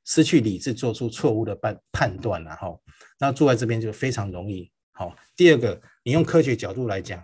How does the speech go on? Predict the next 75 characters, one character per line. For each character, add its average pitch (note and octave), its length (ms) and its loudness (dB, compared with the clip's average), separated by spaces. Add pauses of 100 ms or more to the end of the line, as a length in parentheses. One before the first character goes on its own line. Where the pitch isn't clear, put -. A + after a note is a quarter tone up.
(120)
如 B2+ 120 2
果 C#3 120 4
对 B2+ 300 2
面 B2+ 340 -4
喝 B2+ 240 -2
醉 A2+ 220 -2
酒 - 260 -10
了， D#3+ 80 -16 (260)
他 E3+ 160 0
一 A#2+ 60 2
定 C#3+ 100 4
是 D#3 100 4
往 F#2+ 200 -2
前 F#2+ 260 -10
冲 G#2+ 240 -2
嘛， E2 160 -12 (100)
对 A2+ 100 -4
不 A#2 40 2
对？ A#2 340 -2
一 E3 80 4
般 C3+ 200 0
来 G2 160 -2
说 - 180 -6
是 A2+ 120 -4
这 A2 180 -2
样 G2 180 -2
子 F#2 120 -12
嘛。 D2+ 120 -16 (380)
或 D#3 100 8
者 B2+ 60 4
是 C#3+ 160 4
你 G#2+ 100 2
要 C#3 140 4
旋-， B2 300 -2 (360)
你 A2+ 100 -2
要 D3 180 4
回 C3 240 0
旋 A2 240 -4
的 G#2+ 120 -6
时 G#2 200 -8
候 A#2+ 180 0
啊， F#2 240 -4 (100)
转 F2+ 260 -4
弯 C3 180 0
的 A#2+ 100 0
时 - 160 -6
候， F#2+ 220 -8 (260)
那 F3 80 4
你 D3 80 4
这 C#3+ 140 2
边 C3+ 160 2
也 G#2+ 40 -4
是 B2+ 120 -2
一 A#2 40 0
个 A2 120 -4
离 G2+ 180 -6
心， A2 180 -6
你 G2+ 120 -4
说 - 160 -6
在， B2+ 80 0
坐 C3+ 260 2
在， B2 140 -2 (240)
住 D3 160 6
在 C3 80 2
西 C#3 280 -2
这 C3 120 -2
个 A#2+ 100 -4
点 F2+ 180 -10
的 E2+ 120 -12
时 - 180 -12
候， G2 100 -4
通 C3 240 -4
常 F#2+ 280 -8
是 A#2+ 160 -8
会 A2 200 -4